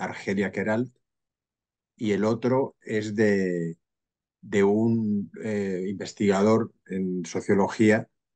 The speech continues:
de la, de la escuela, de la Escuela Normale Superiore, supongo que es i-, italiana, este, el nombre es italiano, y, de, y del King's College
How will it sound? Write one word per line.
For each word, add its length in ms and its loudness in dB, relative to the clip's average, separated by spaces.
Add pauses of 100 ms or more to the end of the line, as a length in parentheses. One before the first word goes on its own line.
(380)
de 300 2
la, 460 2
de 120 0
la 120 0
escuela, 720 0
de 100 -4
la 80 -2
Escuela 340 0
Normale 600 2
Superiore, 680 -2
supongo 380 -6
que 60 -2
es 120 -8
i-, 180 -8 (420)
italiana, 560 0 (520)
este, 380 -10
el 120 0
nombre 220 2
es 80 -2
italiano, 580 2 (540)
y, 140 4
de, 280 4
y 120 2
del 200 0
King's 380 -4
College 460 -2